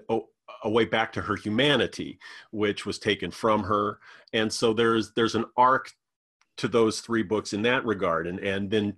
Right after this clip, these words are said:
she realizes that she's facing all the forces of hell in order to stop her. And it, it, this is a great question for,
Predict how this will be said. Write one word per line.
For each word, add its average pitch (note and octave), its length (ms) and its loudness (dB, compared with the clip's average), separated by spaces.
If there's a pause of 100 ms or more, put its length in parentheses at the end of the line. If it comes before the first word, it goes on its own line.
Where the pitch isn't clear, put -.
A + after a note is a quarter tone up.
(220)
she B2 160 -2
realizes A2+ 560 4
that A2 120 -2
she's G#2 240 -6
facing A2 440 0
all G2+ 120 0
the F#2+ 80 -2
forces G#2+ 440 -2
of F2 100 -6
hell A2 420 0 (460)
in G#2+ 100 -2
order G2+ 220 2
to F#2 360 -4
stop D#3 420 2
her. D2 260 -6 (720)
And D#3 300 4 (520)
it, F3 180 6
it, E3 120 2
this G#3 140 0
is - 60 0
a G#3+ 40 2
great E3+ 280 2
question C#3 580 0
for, A#2 600 2